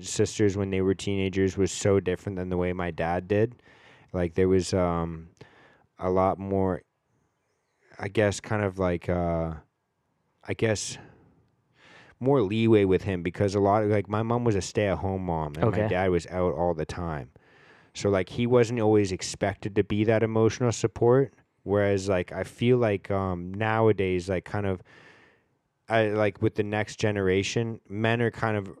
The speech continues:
Speaker 1: around more and they're, I feel like, more emotionally present now. Whereas, like, I don't know about your father or, or what your family was like growing up, but, like, my dad is, like,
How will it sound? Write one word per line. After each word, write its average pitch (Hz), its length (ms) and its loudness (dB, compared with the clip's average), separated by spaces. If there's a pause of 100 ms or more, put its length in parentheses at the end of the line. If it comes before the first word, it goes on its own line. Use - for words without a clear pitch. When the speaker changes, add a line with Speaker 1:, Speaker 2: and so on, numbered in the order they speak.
(140)
Speaker 1:
around 104 580 0
more 101 760 0 (260)
and 101 240 -4
they're, 95 440 2
I 95 140 -4
feel 120 280 2
like, 107 180 2
more 107 260 0
emotionally 98 500 -2
present 92 520 -4
now. 71 320 -12 (520)
Whereas, 98 460 0
like, 87 260 -2 (560)
I 110 120 -4
don't 107 140 -2
know 101 120 0
about 92 260 0
your 98 200 0
father 95 840 0
or, 95 180 0
or 90 40 0
what 90 180 0
your 90 120 -2
family 92 360 -6
was 85 160 -6
like 85 140 -2
growing 90 280 -2
up, 90 200 -4
but, 98 100 0
like, 92 220 -2 (720)
my 107 180 2
dad 117 360 2
is, 101 360 -2
like, 90 360 -4